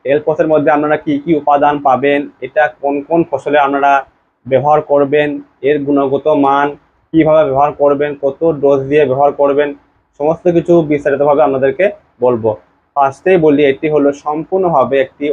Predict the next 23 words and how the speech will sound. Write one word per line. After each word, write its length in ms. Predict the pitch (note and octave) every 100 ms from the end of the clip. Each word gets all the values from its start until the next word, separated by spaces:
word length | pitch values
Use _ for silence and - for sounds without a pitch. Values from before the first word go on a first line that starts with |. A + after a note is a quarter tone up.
| A#2+
অর্গানিক 420 | C3+ C#3 D3+ D#3+ - C3+
ও 20 | C3+ B2
জৈব 260 | C3 C3 C3+ F3 - _ -
উপাদান 300 | C3+ C3+ C3+ C#3
দিয়ে 120 | C3+ D3+
গঠিত 180 | B2+ C#3+ D3
একটা 160 | - D3+
প্রোডাক্ট। 340 | B2+ A2+ C3+ - _ _ _ _ _ _
এর 120 | C#3 E3
মধ্যে 180 | D#3+ E3+
আপনারা 220 | E3 D#3+ D#3
পেয়ে 180 | D#3 C#3
যাবেন 200 | C#3 D#3 D3
ন্যাচারাল 440 | B2+ D#3+ D3+ D#3 D#3 _ _
ফসফরাস, 560 | - C#3+ - D3+ C#3 C#3 - _ _ _ _ _ _ _
এছাড়াও 400 | E3 E3+ F#3 F#3 F3
বিভিন্ন 200 | D3 E3
ধরনের 260 | D#3+ D#3+ D#3
উপাদান 260 | D3 C#3+ D3 C#3
আছে, 140 | C#3 D#3+ C#3+
আমি 100 | C#3 C3+
আমার 160 | C3 C3 _ _ _ -
সাইড 160 | C#3+